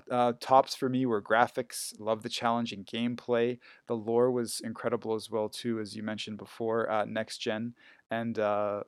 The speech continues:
you know, the, the load times on the P S five just helped to really push the experience over the top for me. It was a game that I usually wouldn't sort of gravitate towards, but just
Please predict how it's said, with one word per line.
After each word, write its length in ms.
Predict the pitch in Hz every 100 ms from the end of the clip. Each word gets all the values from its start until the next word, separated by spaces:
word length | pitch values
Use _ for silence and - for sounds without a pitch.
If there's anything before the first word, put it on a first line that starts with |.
| _ _
you 80 | 120
know, 160 | 110 101
the, 340 | 113 107 110 -
the 80 | 113
load 300 | 113 117 -
times 440 | 123 113 113 113
on 140 | 113
the 80 | 110
P 220 | - 117
S 100 | 107
five 320 | - 104 101 95
just 200 | 101 -
helped 300 | 104 101 -
to 140 | 107
really 260 | 104 104 104
push 260 | - 113
the 80 | -
experience 500 | 101 - 107 104 101
over 220 | 110 107 104
the 80 |
top 340 | 95 - 98 -
for 140 | 113
me. 300 | 107 127 156 - - - _ _
It 60 | 143
was 180 | 139 143
a 60 |
game 460 | 123 139 131 139 135
that 300 | 120 107 104 -
I 80 | 120
usually 480 | 123 156 170 202 165
wouldn't 500 | 120 123 127 120 -
sort 180 | 127
of 120 | 113 95
gravitate 580 | 101 101 120 - 131
towards, 540 | - 135 131 143 165 -
but 360 | - 107 -
just 260 | - 120